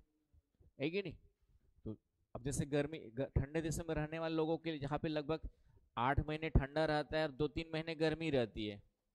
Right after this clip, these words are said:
तो आठ महीने जो ठंडी में रहला उसको अचानक से तापमान बढ़ेगा तो गर्मी थोड़ा ज़्यादा लगती है, क्योंकि उनका skin डेवल-, अ, जो body का skin है वो भी थोड़ा सा क्या होता है आपका जो है उसके according melanin की मात्रा कम होती है, तो ज़्यादा गर्मी बर्दाश्त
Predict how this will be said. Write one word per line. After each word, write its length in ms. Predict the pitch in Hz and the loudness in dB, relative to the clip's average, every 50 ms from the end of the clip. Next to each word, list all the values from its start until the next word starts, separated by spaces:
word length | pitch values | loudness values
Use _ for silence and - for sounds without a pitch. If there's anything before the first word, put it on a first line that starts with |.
| _ _ _ _ _ _ _ _ _ _ _ _ - | _ _ _ _ _ _ _ _ _ _ _ _ -10
तो 60 | - - - | -4 0 4
आठ 180 | 120 139 156 185 | 4 4 4 2
महीने 160 | 170 175 175 | -2 -2 -2
जो 80 | 180 180 | 2 4
ठंडी 320 | - 165 147 156 160 170 | 4 4 4 2 -2 0
में 120 | 175 175 170 | 0 2 2
रहला 240 | 170 175 175 175 175 | 4 4 4 2 2
उसको 200 | 170 - - 165 | 0 0 -2 -2
अचानक 300 | 147 - 143 143 156 156 | -2 0 0 -2 -2 -2
से 60 | 175 165 - | -4 0 4
तापमान 360 | 151 151 147 - - 170 170 | 4 4 4 4 2 0 2
बढ़ेगा 320 | 160 165 165 170 170 170 170 | 2 2 2 2 0 0 0
तो 100 | 175 170 | 0 0
गर्मी 280 | 151 160 160 160 170 | 0 -2 -2 -2 -2
थोड़ा 140 | 151 175 180 | 0 0 0
ज़्यादा 300 | 175 180 180 175 175 170 | 2 0 2 2 4 4
लगती 420 | 160 147 127 110 - - 123 107 | 4 4 0 -2 -4 -6 -6 -6
है, 120 | 98 82 85 - _ _ _ _ _ - | -6 -8 -12 -18 _ _ _ _ _ -12
क्योंकि 140 | 131 123 147 | -10 -10 -10
उनका 220 | 151 156 170 165 127 135 | -6 -2 -2 -2 -2 -2
skin 360 | 143 - - - 180 180 170 | -4 -4 -4 -6 -10 -10 -6
डेवल-, 220 | 160 165 165 165 165 | -4 -4 -2 -4 -4
अ, 220 | - 131 131 127 | -4 -4 -4 -4
जो 120 | 123 131 135 | -4 -6 -4
body 300 | 127 143 143 151 165 170 | 0 0 2 2 0 0
का 200 | 170 175 165 156 | 0 -2 -2 -2
skin 300 | - - - - 165 160 | -2 -6 -6 -8 -10 -8
है 60 | 160 165 | -6 -4
वो 100 | 160 165 | -2 -2
भी 140 | 160 165 | -2 -2
थोड़ा 180 | 156 156 160 165 | 0 0 -2 -2
सा 120 | - 170 160 | -2 -4 -6
क्या 140 | 135 165 160 | -4 -2 -2
होता 220 | 160 160 - 160 | -2 -2 -2 -4
है 60 | 160 | -4
आपका 260 | 160 - - 165 160 160 | -4 -4 -4 -4 -4 -4
जो 120 | 147 165 | -4 -6
है 120 | 185 214 226 - _ _ _ _ _ - | -8 -8 -10 -14 _ _ _ _ _ -10
उसके 260 | 139 - - - 160 | -10 -8 -4 -4 -4
according 300 | 151 156 156 151 156 165 175 - _ _ - 143 | -2 -2 -2 -2 -2 -4 -6 -10 _ _ -6 -4
melanin 340 | 147 151 156 156 165 165 156 | -2 -2 -2 -4 -6 -10 -10
की 80 | 170 | -6
मात्रा 300 | 165 160 160 156 165 165 | -4 -4 -4 -4 -4 -6
कम 180 | 165 - 185 180 180 | -6 -6 -6 -6 -6
होती 260 | 180 175 - 175 180 | -6 -8 -6 -6 -8
है, 100 | 170 - - _ _ _ _ _ _ - | -8 -10 -12 _ _ _ _ _ _ -14
तो 40 | 143 | -8
ज़्यादा 300 | 127 147 143 139 147 165 | -4 -4 -2 -2 -2 -2
गर्मी 280 | 151 156 160 151 165 160 | -2 -2 -4 -4 -6 -6
बर्दाश्त 500 | 147 156 151 143 160 190 214 - - | -4 -4 -2 -2 0 0 -2 -2 -2